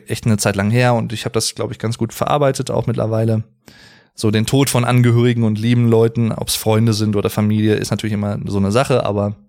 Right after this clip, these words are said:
jedenfalls, wir haben dann Abschied von ihr genommen, also meine Cousins, Cousinen, ne, Familie halt generell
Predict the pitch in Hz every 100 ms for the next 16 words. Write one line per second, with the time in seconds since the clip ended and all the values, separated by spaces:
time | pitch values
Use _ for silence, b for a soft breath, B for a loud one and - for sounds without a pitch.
0 | B B B B B B B B B -
1 | 202 202 202 185 170 220 214 196 - 214
2 | - 185 185 185 185 170 135 127 123 120
3 | 117 B B - 135 147 160 - - 120
4 | 151 156 151 147 135 B B - - -
5 | - - - - 120 110 107 131 139 120
6 | - 127 151 139 131 135 135 127 123 123
7 | 123 127